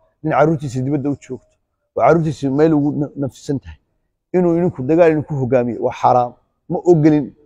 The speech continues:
Jidhkaan naga damqanaya, waan diidaynaa. Waxaan leeyahay maanta, war ummadda masaakiin ee tabaalaysan, ee duruuftu hayso, ee abaaruhu hayaan,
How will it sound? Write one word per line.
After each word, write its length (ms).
Jidhkaan 340
naga 180
damqanaya, 420
waan 180
diidaynaa. 380
Waxaan 280
leeyahay 320
maanta, 320
war 120
ummadda 260
masaakiin 420
ee 60
tabaalaysan, 560
ee 80
duruuftu 440
hayso, 340
ee 100
abaaruhu 360
hayaan, 280